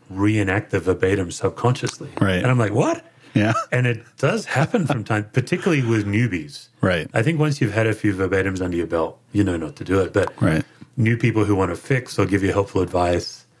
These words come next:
Speaker 1: Yeah,
Speaker 2: Fun.
Speaker 1: so I launched a verbatim group. I'm trying to think. I think it was in August. And it was five guys and,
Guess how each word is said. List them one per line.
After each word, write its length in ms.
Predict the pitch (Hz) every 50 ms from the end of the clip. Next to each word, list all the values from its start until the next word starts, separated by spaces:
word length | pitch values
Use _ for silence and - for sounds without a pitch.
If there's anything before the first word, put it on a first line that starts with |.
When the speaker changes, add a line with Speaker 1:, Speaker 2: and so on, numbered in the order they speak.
| _ - - -
Speaker 1:
Yeah, 180 | 139 170 226 -
Speaker 2:
Fun. 20 |
Speaker 1:
so 320 | - 87 143 139 127 120 - 127
I 160 | 127 160 220
launched 420 | 247 220 208 175 156 143 - -
a 60 | 143 120
verbatim 460 | 110 117 107 - 113 113 110 110 107
group. 200 | 110 113 107 -
I'm 80 | 117
trying 180 | 110 - 156 147
to 60 | -
think. 180 | - - 117 104
I 60 | 104 95
think 160 | 143 175 175
it 40 | 175
was 180 | 143 117 95
in 400 | 107 107 98 95 92 90 90 - -
August. 600 | - - 117 104 90 80 73 - - - - - _ _ _ _ _ _ _ _ _ _ _ _
And 140 | 110 104 98
it 60 | 101
was 200 | - - 92 -
five 440 | - - - - 101 101 113 110 101
guys 540 | - 87 80 80 82 95 127 139 - - _ _ _ _ _ _ _ _ _ _ _ _ _ _
and, 440 | - 131 107 98 95 98 95 92 -